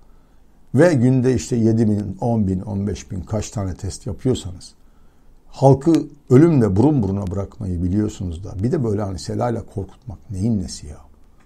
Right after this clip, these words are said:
Allah aşkına. Allah aşkına biraz, yani ben de Allah diyorum, yine dini bir terim kullanıyorum ama biraz akılcı olalım.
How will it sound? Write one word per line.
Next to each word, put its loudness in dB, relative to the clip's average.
Allah 6
aşkına. -6
Allah 6
aşkına 2
biraz, 4
yani -6
ben 4
de 2
Allah 2
diyorum, -4
yine 0
dini 0
bir -4
terim -12
kullanıyorum -2
ama -4
biraz 4
akılcı 2
olalım. 0